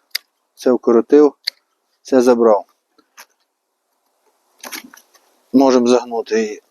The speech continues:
прикоротити. Горизонтально чуть-чуть підсили-, підсилили її. Щось воно крутиться. Так, цю підрізали. Що тут у нас робиться?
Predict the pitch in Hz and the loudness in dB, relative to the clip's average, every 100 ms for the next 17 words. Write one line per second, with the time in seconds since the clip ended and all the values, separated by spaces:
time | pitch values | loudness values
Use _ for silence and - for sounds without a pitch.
0 | _ _ _ _ _ _ _ _ _ _ | _ _ _ _ _ _ _ _ _ _
1 | - - 123 127 117 - 107 - 104 - | -4 0 0 2 0 0 -2 -2 -12 -18
2 | _ _ - - _ _ _ _ _ _ | _ _ -20 -20 _ _ _ _ _ _
3 | 139 135 139 135 160 151 139 - _ _ | 2 4 2 0 0 0 -2 -6 _ _
4 | _ _ _ _ - 120 139 120 123 - | _ _ _ _ -18 -4 -2 -2 -6 0
5 | 131 117 110 - _ 135 - 139 120 110 | 2 4 2 -2 _ -2 0 0 2 2
6 | 107 104 104 _ _ _ _ _ - - | 0 -2 -8 _ _ _ _ _ -20 -20
7 | _ _ _ - 123 127 123 117 127 120 | _ _ _ -6 -2 2 2 2 4 2
8 | 110 - 113 - _ _ _ _ _ _ | 0 -2 -2 -4 _ _ _ _ _ _
9 | _ _ _ - 123 98 - - - _ | _ _ _ -2 -2 -2 -6 -20 -20 _
10 | _ - 139 123 - - _ _ 123 123 | _ -4 -2 -2 -4 -18 _ _ -2 2
11 | 139 139 147 156 - _ _ _ _ _ | 2 2 2 0 -4 _ _ _ _ _
12 | _ _ _ _ - - 139 127 120 110 | _ _ _ _ -6 -2 0 0 0 -2
13 | 107 - 110 104 101 - 101 | -2 0 2 2 0 -4 -8